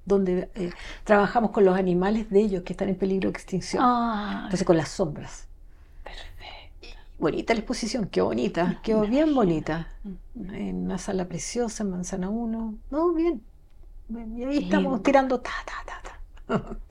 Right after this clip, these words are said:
Speaker 1: <laughs>
Speaker 2: Puro generando
Speaker 1: Es
Speaker 2: otras
Speaker 1: que,
Speaker 2: dimensiones.
Speaker 1: es que sabéis que cuando uno, eh,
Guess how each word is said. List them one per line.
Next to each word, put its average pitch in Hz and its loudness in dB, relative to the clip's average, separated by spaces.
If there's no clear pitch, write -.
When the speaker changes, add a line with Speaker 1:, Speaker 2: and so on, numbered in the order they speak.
Speaker 1:
<laughs> - -12
Speaker 2:
Puro 277 10
generando 233 8
Speaker 1:
Es - -4
Speaker 2:
otras 226 10
Speaker 1:
que, 226 10
Speaker 2:
dimensiones. 220 10
Speaker 1:
es 185 10
que 180 6
sabéis 247 8
que 320 4
cuando 226 8
uno, 277 4
eh, 190 -8